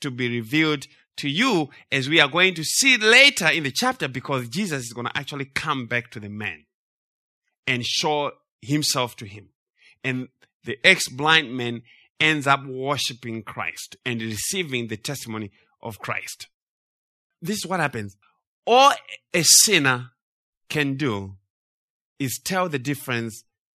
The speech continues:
between their former state of blindness to the new state of sight. All a sinner, one born blind, can do is tell the difference between their former state of blindness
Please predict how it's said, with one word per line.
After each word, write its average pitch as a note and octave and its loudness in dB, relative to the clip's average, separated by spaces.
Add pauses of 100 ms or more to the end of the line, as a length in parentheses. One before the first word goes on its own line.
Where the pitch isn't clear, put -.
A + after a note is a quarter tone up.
between F3 0
their C#3 2
former A#3+ 2
state G#3+ 0
of C#3 -8
blindness C#3+ 0 (720)
to C#3 -6
the C3 0
new D#3 2
state D3+ 0
of A#2 -8
sight. - -10 (960)
All A#3+ 6 (200)
a E3 2
sinner, C3+ 2
one G#3 2
born D#3 0
blind, C3 2 (120)
can C3+ -2
do C3 -4 (320)
is C3+ -4
tell B3 4
the E3 0
difference A#2+ -4 (380)
between C#3 2 (280)
their B2 -2
former A#3+ 0
state A3+ -2
of D3+ -8
blindness C#3 0